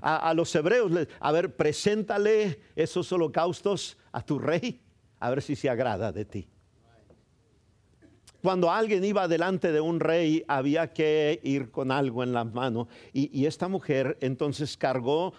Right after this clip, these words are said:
sus camellos, especias, piedras preciosas, metales preciosos, y fue largo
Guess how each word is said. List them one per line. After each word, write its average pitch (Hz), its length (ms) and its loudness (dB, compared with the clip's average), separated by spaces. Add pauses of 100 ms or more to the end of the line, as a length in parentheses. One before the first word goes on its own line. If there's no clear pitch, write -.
sus - 280 -6
camellos, 160 640 0 (220)
especias, 160 1200 -2 (260)
piedras 165 600 2
preciosas, 160 760 0
metales 156 680 0
preciosos, 160 480 -2 (540)
y 113 100 -6
fue 135 260 -4
largo 131 800 -4